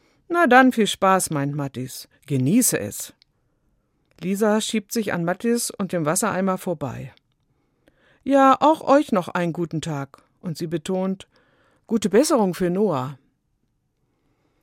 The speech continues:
Der letzte Satz von Mattis geht ihr nach. „Genieße es“, hatte Mattis gesagt. Irgendwie hat Lisa ein komisches Gefühl dabei. Sie überlegt:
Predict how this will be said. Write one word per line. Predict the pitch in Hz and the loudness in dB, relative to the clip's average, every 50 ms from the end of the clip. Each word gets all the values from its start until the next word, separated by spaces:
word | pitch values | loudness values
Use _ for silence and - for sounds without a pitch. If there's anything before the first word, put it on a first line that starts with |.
| - - | -6 -2
Der | 190 185 | 0 2
letzte | 214 254 - - - - 220 | 2 0 0 -2 -2 -2 0
Satz | 185 190 190 196 - - | 0 0 0 -2 -2 -6
von | - - 202 180 | -8 -6 -4 -2
Mattis | 165 156 175 - 208 190 - | -2 -4 -4 -4 -6 -6 -6
geht | - 202 196 - | -4 -4 -6 -4
ihr | - 196 175 | -4 -6 -4
nach. | 165 151 135 127 123 127 - - - _ _ _ _ _ _ - 156 | -4 -4 -4 -6 -8 -12 -14 -18 -20 _ _ _ _ _ _ -8 -2
„Genieße | 165 160 151 156 175 214 233 - - 180 | 0 0 2 2 0 0 -2 -2 -4 -4
es“, | - 135 131 - - - 139 | -4 -6 -6 -6 -8 -10 -10
hatte | 156 156 - 160 156 | -12 -10 -6 -4 -4
Mattis | 151 143 151 - 160 143 - - | -4 -4 -4 -6 -8 -8 -8 -8
gesagt. | 170 147 151 156 151 151 151 - - - _ _ _ _ _ _ _ _ _ _ _ _ _ _ _ _ _ _ _ _ - | -8 -6 -4 -4 -6 -6 -8 -10 -18 -20 _ _ _ _ _ _ _ _ _ _ _ _ _ _ _ _ _ _ _ _ -10
Irgendwie | - 190 202 233 262 302 294 269 - 226 233 247 254 262 233 | -4 -2 0 0 2 2 0 0 0 0 0 0 2 2 0
hat | 208 208 196 - - | 0 -2 -4 -6 -6
Lisa | 190 185 196 220 208 208 220 208 | -6 -2 -2 -2 0 0 -2 -2
ein | - 196 190 - | -2 -4 -6 -6
komisches | - 190 180 180 190 196 180 - 190 175 - - | -4 -4 -2 0 0 -2 -4 -4 -6 -8 -8 -8
Gefühl | - 170 - - 170 160 147 139 | -10 -10 -10 -6 -6 -4 -4 -4
dabei. | 139 131 123 127 131 123 120 123 131 | -4 -6 -8 -8 -8 -8 -6 -6 -8
Sie | 131 - 160 | -8 -8 -8
überlegt: | - 160 160 170 160 156 143 139 127 - - - - - _ | -8 -6 -6 -4 -4 -4 -4 -4 -6 -8 -12 -20 -20 -20 _